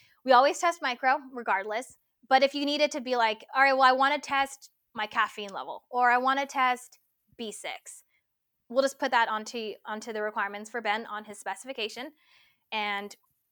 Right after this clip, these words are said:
we'll make sure that everything is aligned. And so your, your specification, your finished product specification is kind of our agreement to say, like, "This is Ben's product. This outlines his formula, uh, what it should look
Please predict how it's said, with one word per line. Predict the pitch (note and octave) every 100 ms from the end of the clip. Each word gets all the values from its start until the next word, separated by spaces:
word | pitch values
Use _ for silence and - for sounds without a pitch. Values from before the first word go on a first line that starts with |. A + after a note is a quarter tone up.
| _
we'll | A3+ A3
make | A#3 A3+
sure | A#3+
that | G#3+
everything | G#3+ A3 A3
is | G#3+
aligned. | G#3+ F#3 D3+ - -
And | A3
so | A3
your, | A3 B3+ C4 C4
your | C4+
specification, | D4 D#4 D#4 F4 C#4+ B3 A#3+ B3
your | A3
finished | G#3+ C4 B3+
product | C4 A#3 A3+
specification | G#3 G3 - - E3+ G3+ F3+ C4 _ _ _ _ B3+
is | B3+ B3+ B3+ A#3+ - _ _ _ _ -
kind | E4+
of | F4+ D#4+ - _ _ _ -
our | C4 D4+
agreement | C4+ C#4 C4 B3+ A#3+
to |
say, | A#3+ A#3+
like, | A3+ A3
"This | C4+ C4+ E4
is | C#4+
Ben's | B3+ A#3+ B3+
product. | - A3 A3+ D4 - _ _ _ _ _ -
This | A#3
outlines | G#3+ A3 A#3 A#3 A#3
his | G#3+
formula, | E4 F#4 F4+ F4 F4+ F4+ _ _
uh, | A#3+ G#3+ G#3
what | A3 A3
it | -
should | C4 A#3
look | C4